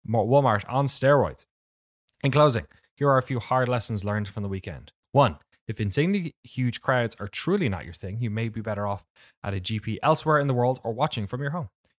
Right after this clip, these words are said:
Two, if you want a guaranteed view of the track, it might be worth extra money for assigned seating.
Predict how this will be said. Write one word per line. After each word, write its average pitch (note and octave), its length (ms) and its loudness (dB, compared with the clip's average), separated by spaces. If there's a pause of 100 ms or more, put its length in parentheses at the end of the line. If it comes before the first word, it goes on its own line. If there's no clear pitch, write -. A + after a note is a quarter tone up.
Two, F3+ 220 2 (320)
if A2+ 120 -6
you B2 80 0
want A#2+ 320 2
a A2 200 -6
guaranteed B2+ 480 0
view B2 100 -2
of G#2 60 -6
the G#2 80 -8
track, C3 320 -2
it - 80 -20
might B2+ 200 0
be A2+ 80 -4
worth G#2 280 -4
extra A#2+ 260 -4
money G#2+ 160 -2
for G2 180 -8
assigned A#2 300 0
seating. D2+ 220 -8